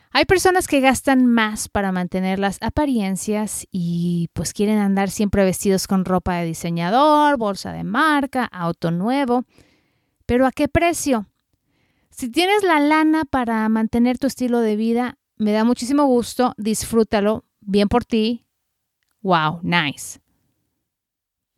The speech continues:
Has trabajado durísimo para ganarlo, darte tus gustos, pero a mí lo que me sorprende es lo siguiente.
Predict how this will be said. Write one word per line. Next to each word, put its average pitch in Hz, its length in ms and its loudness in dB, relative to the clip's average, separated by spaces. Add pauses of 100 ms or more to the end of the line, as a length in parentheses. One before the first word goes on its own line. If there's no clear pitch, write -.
(140)
Has 175 140 -2
trabajado 214 480 2
durísimo 269 540 0
para 233 180 0
ganarlo, 277 880 -2 (500)
darte 220 380 0
tus 202 200 0
gustos, 277 720 -2 (680)
pero 233 560 2 (120)
a 247 140 0
mí 339 100 2
lo 392 120 4
que 392 100 0
me 349 100 2
sorprende 294 360 2
es 277 80 2
lo 262 80 2
siguiente. - 580 -10